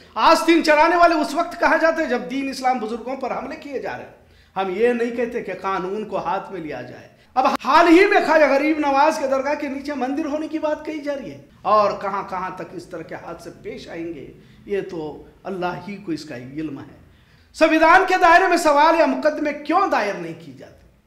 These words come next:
क्या अब भी इसी तरह बेहिसी का मुजाहरा करना हिकमत कहा जाएगा? जुमा सबसे बेहतर वक्त रहता है, पर यहाँ भी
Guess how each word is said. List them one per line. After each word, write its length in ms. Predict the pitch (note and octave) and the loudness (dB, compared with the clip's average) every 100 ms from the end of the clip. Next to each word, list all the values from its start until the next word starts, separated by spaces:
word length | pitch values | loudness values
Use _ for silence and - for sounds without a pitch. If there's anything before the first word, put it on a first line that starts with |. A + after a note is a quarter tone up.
| - | -8
क्या 120 | G#3 | -8
अब 240 | G#3 F#3+ | -6 -6
भी 240 | E3 - A3 | -6 -10 -12
इसी 340 | F3+ - A3 | -14 -16 -16
तरह 240 | A#3+ A#3+ C4 | -12 -12 -10
बेहिसी 540 | E3+ F3+ F3+ - C4+ | -8 -8 -8 -14 -14
का 180 | C4 G#3 | -12 -10
मुजाहरा 340 | F#3 F#3+ G#3 C4+ | -6 -2 0 0
करना 300 | C4 B3+ C#4 | -2 -4 -4
हिकमत 420 | - - G#3+ C4 | -4 -8 -8 -4
कहा 220 | D#4 D4+ | 0 2
जाएगा? 380 | D#4+ F4 E4 A4+ - - - | 2 2 0 -4 -12 -20 -12
जुमा 300 | F3+ C4 D4+ | -4 0 0
सबसे 360 | D#4 D#4 - E4 | 0 -4 -4 -2
बेहतर 340 | C#4+ C#4+ A#3+ | -2 -2 -2
वक्त 280 | G3+ F#3 - | -4 -8 -8
रहता 260 | D3 D3+ F3+ | -12 -10 -10
है, 100 | F#3 | -8
पर 140 | F#3 | -8
यहाँ 280 | F3+ F#3 A3+ | -8 -6 -6
भी 460 | F3+ D3+ G#3 - | -8 -8 -10 -12